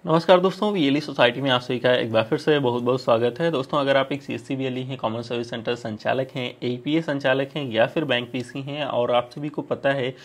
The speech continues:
कि तीस जून के बाद से जो पुरानी वाली बायोमेट्रिक डिवाइसेस हैं, वो काम करना बंद कर रही हैं। ऐसे में सभी भाइयों को एक नया बायोमेट्रिक डिवाइस खरीदना पड़ रहा है।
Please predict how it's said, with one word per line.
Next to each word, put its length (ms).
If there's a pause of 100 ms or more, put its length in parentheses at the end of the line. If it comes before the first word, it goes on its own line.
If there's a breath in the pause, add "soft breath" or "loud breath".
(240 loud breath)
कि 80
तीस 260
जून 200
के 120
बाद 220
से 340
जो 100
पुरानी 320
वाली 200
बायोमेट्रिक 520
डिवाइसेस 480
हैं, 80
वो 120
काम 220
करना 220
बंद 280
कर 120
रही 120
हैं। 80
ऐसे 160
में 80
सभी 280
भाइयों 300
को 160
एक 240
नया 240
बायोमेट्रिक 480
डिवाइस 280
खरीदना 360
पड़ 180
रहा 120
है। 80